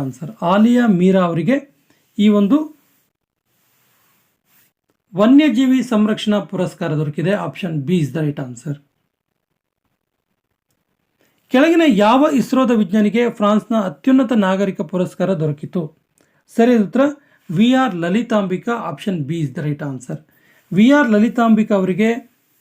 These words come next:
ಫ್ರಾನ್ಸ್ನ ಅತ್ಯುನ್ನತ ನಾಗರಿಕ ಪುರಸ್ಕಾರ, ಅದ್ರ ಹೆಸರು Legion of Honor ಅಂತೇಳಿ. Legion of Honor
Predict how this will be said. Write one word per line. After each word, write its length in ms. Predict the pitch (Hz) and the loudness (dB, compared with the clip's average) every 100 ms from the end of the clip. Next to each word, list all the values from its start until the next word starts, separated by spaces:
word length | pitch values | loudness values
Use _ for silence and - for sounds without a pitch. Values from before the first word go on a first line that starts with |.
| _ _ _ - | _ _ _ -4
ಫ್ರಾನ್ಸ್ನ 480 | 214 247 285 277 262 | 0 4 2 2 -2
ಅತ್ಯುನ್ನತ 720 | 196 202 _ 285 269 262 262 269 294 285 _ _ - | -2 -6 _ 4 4 4 2 2 0 -4 _ _ -6
ನಾಗರಿಕ 440 | 185 214 247 247 220 | -2 0 0 -2 -6
ಪುರಸ್ಕಾರ, 460 | - 190 - 170 | -4 -4 -4 -6
ಅದ್ರ 140 | 147 156 | -2 -2
ಹೆಸರು 400 | 208 - 214 196 | -2 0 0 0
Legion 360 | 175 220 202 | 2 2 4
of 140 | 220 202 | 2 2
Honor 420 | 175 160 190 175 | -2 0 0 0
ಅಂತೇಳಿ. 540 | 151 - 143 214 285 _ _ _ _ _ _ _ _ _ _ _ _ _ _ _ _ _ _ _ _ _ _ _ _ _ _ _ _ _ _ _ _ _ _ _ _ _ _ _ _ _ _ _ | -4 -6 -6 -6 -8 _ _ _ _ _ _ _ _ _ _ _ _ _ _ _ _ _ _ _ _ _ _ _ _ _ _ _ _ _ _ _ _ _ _ _ _ _ _ _ _ _ _ _
Legion 400 | 156 185 196 208 | -4 -2 0 -2
of 320 | 208 233 - 143 | -2 -4 -6 -6
Honor 320 | 139 135 | -6 -8